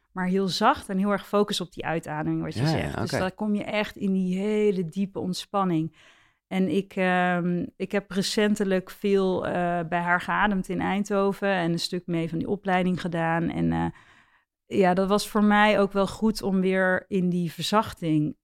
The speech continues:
Speaker 1: te komen.
Speaker 2: Ja, dat zei je al, ja.
Speaker 1: Want bij transformational breath,
Speaker 2: Ja.
Speaker 1: of, eh, dat, dat zit heel erg op de, op de actiekant.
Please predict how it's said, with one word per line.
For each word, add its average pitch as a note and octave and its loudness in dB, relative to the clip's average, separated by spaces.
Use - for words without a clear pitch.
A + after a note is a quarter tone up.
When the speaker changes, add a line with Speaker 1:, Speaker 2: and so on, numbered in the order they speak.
Speaker 1:
te - -12
komen. A#2 4
Speaker 2:
Ja, G2 8
dat E2+ 2
zei F2 0
je D2+ 0
al, D2 -4
ja. E2 -2
Speaker 1:
Want E3+ 2
bij E3+ 0
transformational F3+ -2
breath, F3+ 2
Speaker 2:
Ja. F#3+ 4
Speaker 1:
of, - -2
eh, E3 -6
dat, F3 -8
dat - -16
zit - -10
heel A3 4
erg F#3 -2
op F3+ -8
de, F3+ -4
op F#3 -10
de F3+ -6
actiekant. C4+ -4